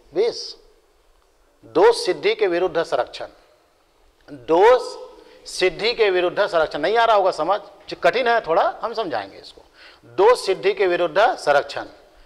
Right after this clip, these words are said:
यानी दोषी को संरक्षण। दोष सिद्धि के विरुद्ध संरक्षण मतलब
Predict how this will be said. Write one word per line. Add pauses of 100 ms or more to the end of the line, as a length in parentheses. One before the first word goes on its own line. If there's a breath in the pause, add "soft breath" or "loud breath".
(340 soft breath)
यानी
दोषी
को
संरक्षण। (1000)
दोष
सिद्धि
के
विरुद्ध
संरक्षण
मतलब